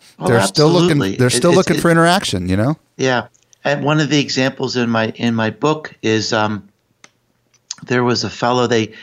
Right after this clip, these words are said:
Speaker 1: they had a, uh, a fund drive to benefit, uh,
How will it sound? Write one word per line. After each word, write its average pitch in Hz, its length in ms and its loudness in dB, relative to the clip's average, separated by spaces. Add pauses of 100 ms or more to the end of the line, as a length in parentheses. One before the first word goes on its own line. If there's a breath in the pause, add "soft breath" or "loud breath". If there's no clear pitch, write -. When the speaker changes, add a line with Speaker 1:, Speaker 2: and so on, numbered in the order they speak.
(360 loud breath)
Speaker 1:
they 120 140 -2
had 113 380 -2
a, 113 280 0
uh, 101 440 -2
a - 80 -12
fund 180 380 -2
drive 92 540 -4 (800 soft breath)
to 120 680 -2 (100)
benefit, 131 840 -4
uh, 110 460 0